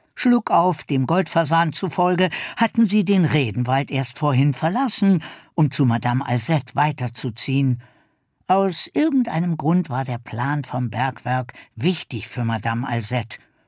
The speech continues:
die vielleicht schon fort war, wenn sie sich nicht beeilten. Während Ricky darüber nachdachte, nagte ein bestimmter Gedanke an ihm.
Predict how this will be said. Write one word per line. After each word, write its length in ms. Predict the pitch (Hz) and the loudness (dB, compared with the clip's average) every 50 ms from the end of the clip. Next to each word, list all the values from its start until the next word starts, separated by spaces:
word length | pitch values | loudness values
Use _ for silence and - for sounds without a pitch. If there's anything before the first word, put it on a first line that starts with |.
| _ _ _ _ _ _ _ _ _ _ | _ _ _ _ _ _ _ _ _ _
die 120 | 131 120 | -2 -2
vielleicht 440 | 117 - 131 110 110 120 113 - - | 0 0 -2 0 0 -2 -4 -4 -2
schon 220 | - 135 135 123 | 0 2 2 2
fort 420 | - - 185 196 233 269 233 - - | 0 0 0 0 0 0 -4 -4 -2
war, 300 | 196 196 196 196 185 160 - - - - - _ - | 2 4 4 4 2 0 -4 -12 -14 -16 -18 _ 0
wenn 180 | 294 254 190 | 2 2 2
sie 120 | 156 185 165 | 2 0 0
sich 260 | 127 180 170 - - | 2 0 0 2 2
nicht 220 | 190 165 - - | 0 0 0 0
beeilten. 720 | - 196 185 202 196 208 202 180 160 - - 180 170 156 - _ _ _ _ _ _ _ _ _ _ _ _ _ _ _ | 0 2 2 4 2 2 0 0 -2 -2 0 0 0 0 -2 _ _ _ _ _ _ _ _ _ _ _ _ _ _ _
Während 360 | - 165 160 156 175 160 147 | 0 0 2 2 0 0 0
Ricky 240 | - 202 196 - 202 | 0 -2 0 -2 -4
darüber 360 | 160 156 117 135 139 117 120 | -4 -2 -2 -2 -2 -2 0
nachdachte, 760 | 120 127 143 156 147 - - - 156 147 - - - 170 151 - - - - - | 0 2 2 2 0 -2 -2 -2 -2 -2 -2 -2 -2 -2 -2 -2 -6 -16 -12 -2
nagte 520 | - 170 185 208 226 226 220 - - - 151 | 2 2 4 4 4 2 2 0 -4 -6 -4
ein 180 | - 143 127 | -2 -2 -2
bestimmter 580 | 113 110 107 - - - 123 123 123 123 135 131 | -2 -2 -6 -8 -6 -2 -2 -2 -2 -2 -4 -6
Gedanke 560 | 131 120 107 - 113 104 104 98 - 131 135 | -6 -8 -8 -6 -4 -4 -4 -4 -6 -6 -6
an 200 | - 110 120 123 | -4 -4 -4 -4
ihm. 360 | - - 117 117 107 113 110 | -2 -2 -2 -2 -2 -2 -4